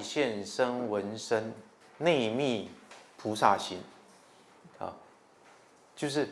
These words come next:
你看起来他是什么？像什么呢？像声闻，但是他做的是什么呢？他是菩萨行哦，但是看起来是什么呢？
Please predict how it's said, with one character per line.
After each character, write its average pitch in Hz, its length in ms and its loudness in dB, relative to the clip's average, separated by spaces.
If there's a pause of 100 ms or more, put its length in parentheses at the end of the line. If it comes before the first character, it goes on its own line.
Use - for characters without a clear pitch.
(120)
你 113 100 0
看 156 240 4
起 120 100 4
来 104 100 8
他 131 160 2
是 135 120 0
什 107 140 -2
么？ 92 240 -4 (640)
像 139 280 4
什 104 120 -2
么 92 120 -4
呢？ 101 200 -2
像 151 200 2
声 135 300 0
闻， 107 160 2 (380)
但 160 160 6
是 151 80 -4
他 156 160 4
做 156 260 8
的 113 100 8
是 101 140 0
什 107 160 0
么 95 120 -6
呢？ 101 260 -4 (720)
他 151 140 -2
是 147 80 -2
菩 - 200 0
萨 131 220 8
行 101 240 -2
哦， 107 140 2
但 156 120 6
是 156 60 -2
看 160 240 2
起 113 100 2
来 110 120 8
是 139 120 2
什 117 140 0
么 101 120 -2
呢？ 104 280 -2